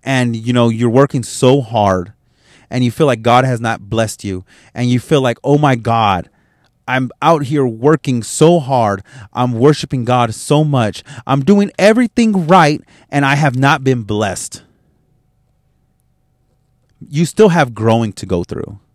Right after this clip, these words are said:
You are not ready yet to be given the keys to the kingdom, the keys to success, because you still have growing to go through. You may think you have grown. You may think that you have some of the answers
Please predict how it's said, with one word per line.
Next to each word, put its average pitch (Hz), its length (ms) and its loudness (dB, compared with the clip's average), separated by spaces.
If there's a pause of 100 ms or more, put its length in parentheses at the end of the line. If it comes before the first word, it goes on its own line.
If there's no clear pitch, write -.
(1500)
You 143 260 0
are 175 80 2
not 147 320 2
ready 131 360 2
yet 113 240 -2 (100)
to - 140 -6
be 117 220 -4
given 117 480 -2
the 110 80 -2
keys 123 380 -6
to - 120 -6
the 113 80 -2
kingdom, 110 600 -2
the 117 100 -6
keys 135 320 -8
to 120 100 -4
success, - 580 -6 (360)
because 127 240 -2
you 123 60 2
still 156 300 2
have 123 280 -4
growing 113 380 0
to - 120 -14
go 101 220 -2
through. 87 280 -10 (420)
You 123 220 2
may 202 180 4 (140)
think 294 300 4
you 147 120 4
have 110 200 0
grown. 107 460 2 (260)
You 147 120 0
may 202 280 2
think 262 300 -2
that 135 180 -4
you 143 100 0
have 135 240 0
some 147 240 0
of 127 80 0
the 117 140 -8
answers 117 720 -4